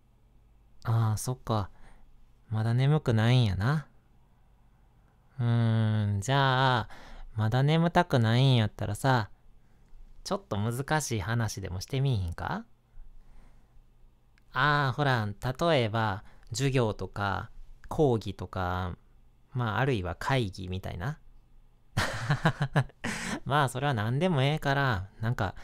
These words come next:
やたらそういうつまらんような話してたらさ、なんか眠たくなったりするやろ？まあ、つまらんというか、小難しいというかな。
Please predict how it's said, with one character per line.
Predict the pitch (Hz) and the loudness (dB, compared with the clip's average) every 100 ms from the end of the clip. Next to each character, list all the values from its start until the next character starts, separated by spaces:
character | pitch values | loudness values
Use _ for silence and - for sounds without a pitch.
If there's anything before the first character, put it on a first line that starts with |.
| - - - - | -18 -20 -20 -8
や | 117 | -6
た | - 147 | -2 0
ら | 143 | 0
そ | - 151 | 0 -2
う | 151 | 0
い | 147 | -2
う | |
つ | 147 - | -2 -2
ま | 131 | 0
ら | 160 170 | 0 0
ん | 180 | 0
よ | 175 | 2
う | |
な | 95 | 0
話 | 85 123 107 92 | 0 0 -2 -4
し | 87 | -8
て | 107 | -6
た | 104 | -6
ら | 95 | -6
さ、 | - 107 - - _ _ - - - | -6 -6 -6 -10 _ _ -20 -18 -8
な | 127 | -6
ん | |
か | 95 | -4
眠 | 104 135 143 | 0 0 0
た | 156 | 0
く | 120 | 0
な | 87 | -2
っ | 87 | -4
た | 101 | -6
り | 92 | -6
す | - | -2
る | 147 | -2
や | 104 | 0
ろ？ | 101 165 - - _ - _ _ _ - | -2 -6 -8 -20 _ -20 _ _ _ -10
ま | 92 | -10
あ、 | - | -6
つ | - | -2
ま | 123 143 | 0 2
ら | 147 | 2
ん | |
と | 151 | 0
い | 92 | -4
う | |
か、 | 87 | -4
小 | - 123 | -6 -2
難 | 123 123 127 - 127 | 0 0 -2 -2 -4
し | - 90 | -4 -8
い | |
と | - | -6
い | 92 | -6
う | 95 | -6
か | - | -6
な。 | 113 131 - | -4 -4 -4